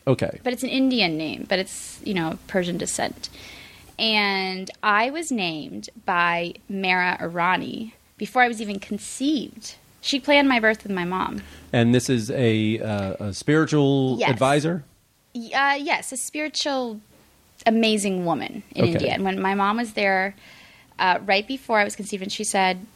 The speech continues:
Speaker 2: "Wouldn't you like to have a little girl?" And my mom actually said no. <laughs> 'Cause she said
Speaker 1: Really?
Speaker 2: she, she said she was difficult and that my grandmother was difficult. And Mara said, "Well, how about a nice, easy girl, one you can dress up?" And my mom said, "Okay, I'll call her Mara."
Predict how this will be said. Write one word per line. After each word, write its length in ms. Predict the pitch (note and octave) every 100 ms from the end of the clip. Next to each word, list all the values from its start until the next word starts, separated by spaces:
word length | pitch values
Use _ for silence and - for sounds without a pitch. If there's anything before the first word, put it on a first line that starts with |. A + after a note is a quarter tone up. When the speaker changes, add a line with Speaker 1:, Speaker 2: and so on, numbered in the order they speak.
| - -
Speaker 2:
"Wouldn't 240 | G#3 G3+ -
you 60 |
like 140 | A3+ A#3
to 60 | C#4
have 80 |
a 40 | D#4
little 200 | E4+ F#4
girl?" 760 | B3 G#3+ F#3+ F3 E3+ F#3+ B3+ - - -
And 80 | G3+
my 120 | G3+
mom 180 | G3 F#3+
actually 300 | F#3+ - G#3
said 180 | F#3+
no. 640 | G3 F3+ D#3+ D#3 E3 A3+ C#4 -
<laughs> 100 | -
'Cause 500 | - - E4 - D4+
she 120 | F4+
said 280 | D4+ C4 F3
Speaker 1:
Really? 360 | G3 C#4+ F4+ A#3
Speaker 2:
she, 60 | - -
she 60 | -
said 180 | C4+ B3
she 160 | D#4
was 100 | E4
difficult 520 | D4 C4 D4 D4 C4 G#3+
and 100 | G3+
that 80 |
my 80 | F3+
grandmother 460 | F#3 A#3+ B3+ B3+ B3
was 120 | A#3+
difficult. 520 | A#3 - A3 A3 G#3 - - - -
And 120 | G#3
Mara 180 | A3 A#3
said, 160 | B3+
"Well, 100 | A3
how 240 | G#3 - A#3
about 260 | D4 -
a 40 | A3
nice, 440 | G#3+ G#3 B3 - A#3
easy 280 | A3 G#3+ G#3
girl, 280 | G3+ G3
one 220 | G3 G3+ G3+
you 80 | G3+
can 220 | G#3+ G3
dress 360 | F#3 F#3 -
up?" 280 | G3+ D#3 - - - - _ _ _ -
And 120 | A3 A3
my 100 | G#3+
mom 280 | G#3+ G#3 A3
said, 360 | - A#3+ A#3+ - - - - - - -
"Okay, 320 | A4+ - D4+
I'll 120 | A#3+
call 260 | - A3+ G#3+
her 100 | A#3+
Mara." 520 | C#4+ G4+ D#4 A3